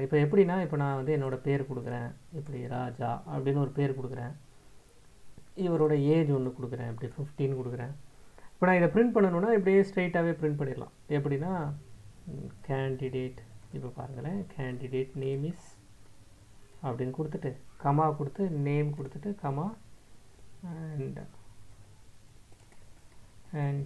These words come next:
his age is அப்படின்னு கொடுத்து இப்படி பிரிண்ட் பண்ணலாம். ஏஜ் அப்படின்னு கொடுக்கலாம், இப்படி பிரிண்ட் பண்ணலாம். இதோட அவுட்புட் போய் பார்க்க போறேன். இதோட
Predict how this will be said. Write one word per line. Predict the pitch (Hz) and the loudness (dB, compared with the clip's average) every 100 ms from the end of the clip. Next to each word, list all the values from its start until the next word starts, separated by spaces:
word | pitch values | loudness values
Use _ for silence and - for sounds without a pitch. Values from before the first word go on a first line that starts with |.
| 151 | -4
his | 147 147 - - - 143 135 | -6 -8 -16 -20 -12 -2 0
age | 131 131 | 0 -2
is | 135 - - - - - | -8 -12 -18 -20 -14 0
அப்படின்னு | 139 135 147 147 | 2 4 4 2
கொடுத்து | 143 233 | 0 2
இப்படி | 190 165 | 4 2
பிரிண்ட் | 156 180 165 | 2 0 2
பண்ணலாம். | 143 147 120 180 - - - - - - - - - - 139 131 | 4 4 2 -2 -6 -16 -20 -20 -20 -20 -20 -20 -20 -8 -2 0
ஏஜ் | 120 - - - - - 147 | -2 -10 -20 -20 -20 -10 -6
அப்படின்னு | 135 131 139 | -2 -2 -2
கொடுக்கலாம், | 151 143 120 - - - - - - - - - - - - - - - - - - - | -2 -4 -4 -10 -18 -20 -20 -20 -20 -20 -20 -20 -20 -20 -20 -20 -20 -20 -20 -20 -10 -4
இப்படி | 131 139 | 0 0
பிரிண்ட் | 147 147 147 | 2 2 2
பண்ணலாம். | 131 131 135 | 0 -2 0
இதோட | 131 127 | 0 0
அவுட்புட் | 131 131 135 - | -2 -2 -6 -4
போய் | 127 123 | -8 -6
பார்க்க | 120 117 - | -6 -6 -8
போறேன். | 127 131 147 - - - - - - - - 147 | -6 -6 -10 -16 -20 -20 -20 -20 -20 -20 -12 -10
இதோட | 135 | -8